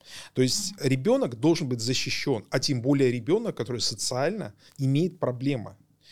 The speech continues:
Speaker 1: То есть, который может лишний раз не пожаловаться на какие-то свои проблемы. Вот, э, не только связанные с, э, поведенческими особенностями, но в том числе с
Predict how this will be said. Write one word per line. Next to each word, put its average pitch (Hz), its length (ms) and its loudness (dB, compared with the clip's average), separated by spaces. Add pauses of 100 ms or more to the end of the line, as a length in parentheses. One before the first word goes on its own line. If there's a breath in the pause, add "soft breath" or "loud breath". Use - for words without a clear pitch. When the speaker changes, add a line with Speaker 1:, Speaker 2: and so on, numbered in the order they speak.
(260 loud breath)
Speaker 1:
То - 100 -10
есть, 135 300 -2
который 143 340 4
может 151 420 2
лишний 147 420 2
раз 180 300 0
не 139 140 2
пожаловаться 139 760 2
на 101 80 -6
какие-то 170 460 -6
свои 127 360 -2
проблемы. 120 560 -4 (340 loud breath)
Вот, 113 260 -10
э, 127 40 -6
не 127 420 -4
только 147 260 4
связанные 104 500 0
с, - 280 0
э, 90 400 -6 (360)
поведенческими 135 640 -2
особенностями, 110 500 -6
но 302 160 -8
в 311 60 -12
том 311 160 0
числе 254 320 -2
с - 260 0